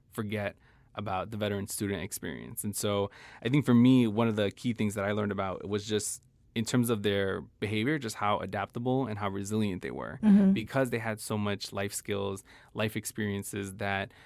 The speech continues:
Speaker 1: for them, it not only informed them in terms of their studies, but also just how they operate in their everyday lives, in their
Speaker 2: Right.
Speaker 1: communication with people, in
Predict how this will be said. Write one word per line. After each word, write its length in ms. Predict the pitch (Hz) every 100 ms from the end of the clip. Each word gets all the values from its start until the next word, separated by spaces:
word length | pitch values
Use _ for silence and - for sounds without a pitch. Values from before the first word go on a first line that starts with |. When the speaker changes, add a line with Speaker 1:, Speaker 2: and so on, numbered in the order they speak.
| -
Speaker 1:
for 140 | 123
them, 280 | 117 120 135
it 100 | 113
not 140 | 113 123
only 200 | 117 107
informed 420 | - 110 107 104
them 180 | 104 98
in 120 | 98
terms 200 | 104 101
of 120 | 95
their 100 | 95
studies, 400 | - 165 156 110
but 140 | 110
also 340 | - 113 - 107
just 240 | 98 101
how 180 | - 117
they 160 | 107 92
operate 440 | 98 - 104 98
in 140 | - 101
their 100 | 92
everyday 320 | 101 98 92
lives, 340 | 95 120 104
in 60 | 101
their 100 | 101
Speaker 2:
Right. 60 |
Speaker 1:
communication 540 | 95 95 - 127 120 113
with 100 | 104
people, 400 | 107 - 98 95
in 420 | 87 101 98